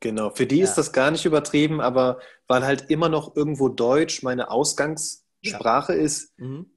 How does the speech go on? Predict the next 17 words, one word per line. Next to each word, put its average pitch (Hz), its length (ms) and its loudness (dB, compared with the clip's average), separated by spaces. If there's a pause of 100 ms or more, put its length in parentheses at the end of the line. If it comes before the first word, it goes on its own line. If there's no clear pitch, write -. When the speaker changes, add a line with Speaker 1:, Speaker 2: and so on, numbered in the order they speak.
(120)
Speaker 1:
kommen 139 260 0
dann 135 160 2
diese 127 240 -2
Gedanken, 143 760 -2 (360)
„Oh, 135 140 -6 (300)
das 117 220 -2
würdest 185 260 2
du 170 80 4
auf 131 180 0
Deutsch 170 320 4
aber 143 160 0
niemals 190 580 0
so 147 100 -2
sagen.“ 143 460 -2
Speaker 2:
Ja, 107 260 -10 (100)
ja. 107 200 -12 (840)
<laughs> - 360 -14